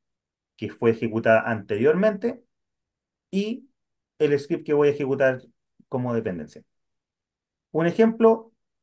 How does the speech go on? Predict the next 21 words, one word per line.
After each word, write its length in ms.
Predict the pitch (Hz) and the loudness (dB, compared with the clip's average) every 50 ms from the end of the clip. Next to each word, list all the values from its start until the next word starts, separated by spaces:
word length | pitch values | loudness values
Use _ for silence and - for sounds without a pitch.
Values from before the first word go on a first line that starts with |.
| _ _ - | _ _ -10
es 160 | 151 151 - | -10 -4 0
batch 240 | 143 190 190 190 - | 0 0 0 0 -4
menos 240 | 170 165 160 156 156 | -8 -8 -8 -6 -6
menos 300 | 160 160 160 151 - 143 | -6 -4 -6 -6 -6 -6
dependency 760 | 160 151 160 160 175 185 196 190 190 208 202 202 - - _ _ _ _ _ | -6 -4 -4 -4 -4 -2 -4 -4 -4 -6 -8 -10 -10 -14 _ _ _ _ _
menos, 380 | - 151 156 156 156 160 156 - | -4 -4 -2 -2 -2 -4 -4 -2
eh, 100 | 151 143 | 0 0
igual 300 | 143 147 165 170 180 175 - | 2 4 4 4 2 2 0
after 360 | 175 180 - - - 196 185 | -2 -4 -4 -4 -4 -2 0
OK, 100 | 180 175 214 226 269 - - _ _ _ _ _ _ _ _ _ _ _ _ _ _ | 2 2 2 2 0 -4 -14 _ _ _ _ _ _ _ _ _ _ _ _ _ _
job 260 | - 131 139 135 135 131 | -4 0 2 2 2 2
I 80 | 135 | 0
D, 300 | 139 185 208 220 226 - _ _ | -2 -4 -8 -8 -10 -14 _ _
processar 440 | 156 151 - - 147 - 139 123 104 | -2 0 0 0 -2 -2 -2 -2 -2
data. 300 | 98 85 - 80 - _ _ _ _ _ _ _ _ _ _ _ _ _ _ _ _ _ _ _ _ _ _ _ _ _ _ _ _ _ _ _ _ _ _ _ _ _ _ _ _ _ _ _ | -4 -6 -8 -10 -14 _ _ _ _ _ _ _ _ _ _ _ _ _ _ _ _ _ _ _ _ _ _ _ _ _ _ _ _ _ _ _ _ _ _ _ _ _ _ _ _ _ _ _
Otro 240 | 135 143 139 151 | -4 -2 -2 -2
ejemplo 420 | 147 165 175 180 185 208 202 - - | -2 0 0 0 0 -2 -2 -4 -4
es 120 | - - | -6 -2
batch 220 | - 160 165 - - | 0 0 0 0 -4
menos 280 | 156 147 143 139 131 | -6 -4 -4 -4 -2
dependency, 680 | 123 170 180 196 190 190 196 196 190 208 233 247 - | -2 -2 0 0 0 -2 -2 -4 -6 -6 -10 -10 -12